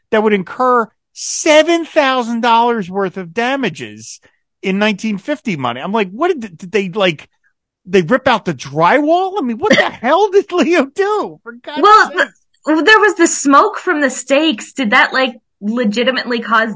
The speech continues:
Speaker 2: damage or something
Speaker 1: Yeah, maybe
Speaker 2: like
Speaker 1: ruin
Speaker 2: that?
Speaker 1: the wall,
Speaker 2: I
Speaker 1: ruin the paint on the walls or something. Yeah, I don't know. I mean, they could be inflating the charges, but still,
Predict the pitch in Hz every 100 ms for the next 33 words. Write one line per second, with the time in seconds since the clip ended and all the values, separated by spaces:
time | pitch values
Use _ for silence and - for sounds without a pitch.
0 | - 180 160 262 370 381 381 392 392 147
1 | 131 127 - 131 156 165 143 117 131 139
2 | 147 156 131 - 147 165 160 113 98 113
3 | 175 226 254 262 - 269 262 302 294 214
4 | 139 147 104 104 135 131 107 110 170 202
5 | 202 208 196 151 123 170 160 147 123 113
6 | 165 147 117 107 123 113 - 175 120 80